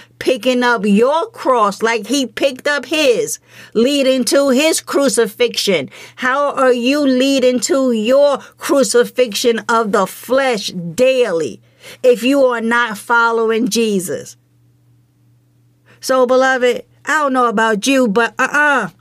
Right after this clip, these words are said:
I ain't falling for the okey doke any longer, and I am beseeching you to be an ardent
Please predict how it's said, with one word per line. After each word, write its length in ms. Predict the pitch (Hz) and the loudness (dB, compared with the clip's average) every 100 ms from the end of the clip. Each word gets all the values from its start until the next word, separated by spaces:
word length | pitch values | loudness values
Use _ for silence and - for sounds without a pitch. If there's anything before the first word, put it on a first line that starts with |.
| _ - | _ -6
I 220 | 262 277 | -4 -2
ain't 140 | 262 208 | -4 -6
falling 480 | - 269 277 247 | 0 2 2 0
for 220 | 208 254 240 | 0 0 0
the 160 | 214 - | -2 2
okey 380 | 254 233 240 | 2 2 -2
doke 420 | 190 254 254 226 - | 0 0 0 -2 0
any 280 | 240 247 247 | 0 2 0
longer, 540 | 233 269 277 240 208 - - - | 2 2 2 2 -2 -4 -18 -6
and 200 | 226 226 | -2 0
I 280 | 254 262 262 | 0 0 0
am 260 | 262 240 | 0 2
beseeching 840 | 214 214 - 262 285 269 254 233 214 | 2 2 2 0 0 0 0 0 2
you 520 | 226 254 220 147 - - - _ _ _ _ _ _ _ _ | 2 4 4 0 -8 -20 -20 _ _ _ _ _ _ _ _
to 240 | - 285 226 | -4 -2 -2
be 420 | 185 262 277 262 - _ _ - _ - | -2 -2 0 -2 -4 _ _ -20 _ -6
an 260 | 226 220 190 _ 233 | -2 0 -2 _ 0
ardent 800 | 269 277 240 196 143 - - | 2 2 0 -4 -6 -14 -20